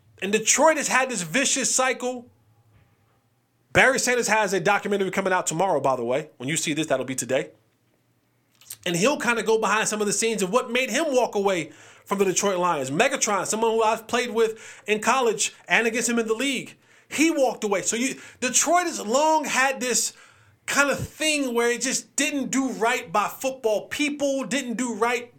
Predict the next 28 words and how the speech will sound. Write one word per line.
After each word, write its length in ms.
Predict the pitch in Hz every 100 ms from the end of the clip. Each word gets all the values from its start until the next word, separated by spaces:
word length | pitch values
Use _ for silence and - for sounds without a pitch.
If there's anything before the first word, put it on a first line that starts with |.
| -
by 200 | 196 196
football, 680 | - - 262 262 226 175 -
the 60 | 160
football 360 | - 277 247 160
gods, 380 | 170 233 254
I 140 | 269 247
guess. 380 | 262 285 - - - - - _
And, 200 | 233 247 214
and 180 | 233
it's 160 | 254 175
been 200 | 170 254
a 80 | 226
franchise 600 | - 262 269 247 247 226
that 120 | 220
has 120 | 208
been 440 | 175 240 226 208 - - _
miserable 880 | 160 170 202 302 262 254 214 247 247
and 220 | 214 208 -
putrid 540 | 277 277 - 254 240
for 220 | - 220
a 20 |
very 300 | 170 220 226
long 220 | 214 202 165
time. 280 | 180 104 - _ _ _ _ _ _ _ _ _ _ _ _ _ _ -
And 180 | 190 170
then 200 | 285 -
comes 400 | 254 269 240 233
in 360 | 247 233 -